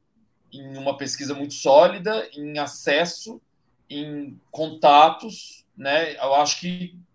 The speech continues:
acho que isso aqui tá pronto. E, é, como o Carlos falou, trabalhava com, eu assinava a produção executiva da L C Barreto nesse momento, trabalhando diretamente com, com o Luiz Carlos Barreto, com o Barretão,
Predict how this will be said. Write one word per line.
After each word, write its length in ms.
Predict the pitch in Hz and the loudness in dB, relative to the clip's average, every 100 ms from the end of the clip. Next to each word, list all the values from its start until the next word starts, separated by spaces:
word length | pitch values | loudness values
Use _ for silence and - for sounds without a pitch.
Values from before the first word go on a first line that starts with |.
| _ | _
acho 300 | 135 147 - | -6 -4 -6
que 60 | 175 | -12
isso 140 | 175 | -12
aqui 160 | 170 160 | -12 -4
tá 180 | 170 165 | -2 -2
pronto. 560 | - 214 208 180 - _ _ _ _ _ 208 _ _ _ _ _ - | 0 2 2 0 -12 _ _ _ _ _ -20 _ _ _ _ _ -12
E, 600 | 147 156 175 190 208 - _ _ _ _ _ | -10 -8 -6 -6 -8 -14 _ _ _ _ _
é, 440 | 170 165 156 151 147 _ - | -2 0 2 0 -4 _ -12
como 240 | 151 147 | -8 -6
o 40 | - | 0
Carlos 280 | 139 127 | 0 0
falou, 320 | 131 156 170 170 | -2 -2 -2 -2
trabalhava 680 | 139 151 143 151 180 156 127 | 0 2 2 2 2 -2 -12
com, 720 | - 123 123 120 113 113 - | -12 -12 -10 -14 -16 -18 -6
eu 140 | 123 | -2
assinava 600 | 127 - 131 135 170 170 | -2 -2 -4 0 0 0
a 60 | 139 | -4
produção 320 | 131 127 135 | -6 -14 -12
executiva 640 | 131 139 - - 123 113 110 | -12 -14 -16 -14 -12 -8 0
da 220 | 139 180 | 2 2
L 100 | 170 | -2
C 160 | - | -8
Barreto 400 | 120 113 110 110 | -4 -4 -4 -10
nesse 180 | 110 - | -14 -16
momento, 360 | 139 139 160 175 | -14 -10 -10 -8
trabalhando 420 | 120 117 120 127 | -6 -4 -6 -10
diretamente 640 | 120 127 135 117 107 - | -6 -6 -6 -12 -12 -16
com, 340 | - 110 113 - _ | -14 -12 -12 -14 _
com 300 | - 110 110 | -12 -10 -10
o 20 | |
Luiz 160 | 104 101 | -10 -10
Carlos 260 | - 101 98 | -6 -6 -2
Barreto, 440 | 120 113 147 - | -2 -2 -8 -10
com 80 | 110 | -8
o 40 | |
Barretão, 520 | 107 117 - 147 175 | -6 -6 -8 -6 -6